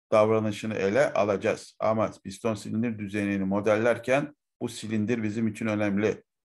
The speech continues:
Bakın bu silindiri göz önüne alırsak, bu silindirin bir, e, ağırlık merkezi var ve ağırlık merkezinden etki eden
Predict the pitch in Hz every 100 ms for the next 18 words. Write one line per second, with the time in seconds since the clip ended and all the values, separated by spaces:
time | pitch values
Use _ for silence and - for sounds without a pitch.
0 | - 113 110 95 120 117 117 117 113 120
1 | 120 - - _ _ 110 107 113 113 104
2 | 117 - 87 - _ _ _ _ _ _
3 | _ _ _ - 135 135 113 110 107 104
4 | 127 127 117 131 - 95 87 87 87 90
5 | 50 50 50 - - - _ _ _ -
6 | 98 101 107 98 104 98 104 101 117 110
7 | 98 - _ _ - 101 95 101 107 120
8 | 113 101 98 95 98 107 127 - _ _
9 | _ _ 104 98 - 110 101 120 143